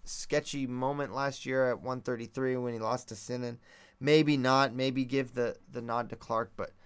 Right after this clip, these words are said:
uh, I think it, you just have to give tremendous value to the Brewer win, and it's something that Clark couldn't do, and that's ultimately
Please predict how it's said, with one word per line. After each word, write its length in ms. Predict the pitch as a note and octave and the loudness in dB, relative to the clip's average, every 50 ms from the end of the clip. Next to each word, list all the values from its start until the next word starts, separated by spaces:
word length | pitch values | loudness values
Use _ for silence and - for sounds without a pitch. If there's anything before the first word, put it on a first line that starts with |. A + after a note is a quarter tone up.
| - - - _ - - | -20 -20 -20 _ -4 2
uh, 160 | - D#3 - - | 4 4 4 4
I 120 | - F3+ | 4 2
think 480 | F3+ F3+ - A3 A3 G#3+ F#3+ - - - - - - - - - - - - - - _ - - - - - - - - _ _ _ _ _ _ _ _ | 2 2 4 4 4 4 2 0 -6 -16 -18 -20 -20 -20 -20 -20 -20 -20 -20 -20 -20 _ -20 -20 -20 -20 -20 -20 -20 -20 _ _ _ _ _ _ _ _
it, 180 | - D#3 - - - _ _ - | -8 -8 -8 -10 -14 _ _ -6
you 180 | D3+ D#3+ E3+ | -4 -2 -2
just 180 | D3+ E3+ D#3+ - | 0 -2 0 2
have 180 | F3+ F3 F3+ F3+ | 4 4 4 4
to 100 | F3+ E3 | 2 -2
give 480 | C3 - C3+ D3 D#3+ D#3+ C#3 C3 B2 - - - - - - - - _ _ - - - - - | 0 2 4 6 6 6 4 2 -6 -12 -16 -20 -20 -20 -20 -20 -20 _ _ -20 -20 -20 -18 -10
tremendous 440 | - - D3+ C#3+ D3 D3 C#3+ A#2 A2 | -8 -4 -4 -2 -2 -2 -4 -6 -4
value 540 | G#2 A#2 A#2 A#2+ B2 A#2+ A#2+ A#2 A2+ A2+ G#2 | 0 2 4 4 4 4 2 2 -2 -4 -6
to 240 | G#2+ - - B2 G#2 | -8 -8 -8 -6 -6
the 120 | G2 G#2+ | -6 -8
Brewer 440 | G2 - G#2+ A2+ A2+ A2+ A2+ G#2+ G2+ | -8 -8 -6 -4 -2 -2 -2 -2 -4
win, 420 | G2 G2+ F#2 D#2+ D2+ C#2 - - - - - - - _ - | -4 -6 -6 -6 -8 -10 -14 -16 -20 -20 -20 -20 -20 _ -4
and 160 | C3 C#3 C3+ | -2 0 0
it's 160 | C3 C3 - | 0 0 0
something 400 | - D#3+ D3 C#3+ - D#3 D3 C3+ | 2 2 2 2 0 -2 0 0
that 140 | B2+ A#2 - | -2 -2 -2
Clark 400 | - - C3 B2+ B2+ C3 - - | 0 4 6 6 6 4 2 -4
couldn't 300 | - - C3 A2+ A2 G#2+ | -6 -4 -4 -4 -2 -4
do, 140 | G#2 G#2 G#2 | -4 -4 -4
and 100 | - B2+ | -2 0
that's 180 | D3 D#3 D#3 D#3 | 2 2 2 2
ultimately 840 | B2+ E3 D#3+ D#3 - D3 D3 F#2+ E2+ B2+ C3+ C3+ B2+ B2 A#2+ A#2 | 2 4 2 2 2 -2 -8 -8 -6 -4 -2 -2 0 -2 -2 -6